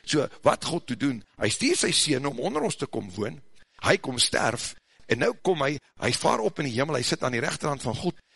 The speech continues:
maar hy stuur sy gees, wat hom verteenwoordig, wat God verteenwoordig, stuur hy na ons toe. Hoor wat sê Paulus vir die Kolossense verder.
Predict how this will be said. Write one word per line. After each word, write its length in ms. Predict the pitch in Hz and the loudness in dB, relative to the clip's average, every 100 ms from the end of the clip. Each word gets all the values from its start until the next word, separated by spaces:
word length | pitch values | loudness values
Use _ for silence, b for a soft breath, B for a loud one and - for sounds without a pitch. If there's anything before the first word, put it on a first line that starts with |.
| b | b
maar 160 | 104 117 | -4 -2
hy 80 | |
stuur 380 | 120 - 247 254 b b - | -2 -2 -2 -4 b b -6
sy 180 | - | -4
gees, 760 | 185 - - 151 80 - - - - - - - - - | -4 -6 -6 -4 -4 -4 -6 -10 -18 -20 -20 -20 -20 -8
wat 160 | 131 - | -8 -6
hom 200 | 185 196 | -8 -6
verteenwoordig, 720 | - - 117 104 90 85 - | -6 -2 -2 -2 -4 -6 -4
wat 140 | - | -6
God 320 | - 214 202 | -6 -6 -6
verteenwoordig, 760 | - - 95 90 82 - - - - - - - - - - - - - - - - | -4 -4 -4 -6 -8 -10 -12 -16 -20 -20 -20 -20 -20 -20 -20 -20 -20 -20 -20 -20 -8
stuur 300 | - 156 147 | -6 -4 -2
hy 120 | 123 | -2
na 80 | 113 | -4
ons 180 | 107 101 | -6 -6
toe. 120 | 98 | 0
Hoor 120 | 151 | 0
wat 160 | 196 - | 0 -2
sê 140 | - | -4
Paulus 320 | - 101 98 | -4 -4 -4
vir 80 | - | -6
die 80 | 95 | -6
Kolossense 540 | 104 101 - 95 - | -4 -2 -4 -6 -10
verder. 340 | - 73 - | -8 -8 -8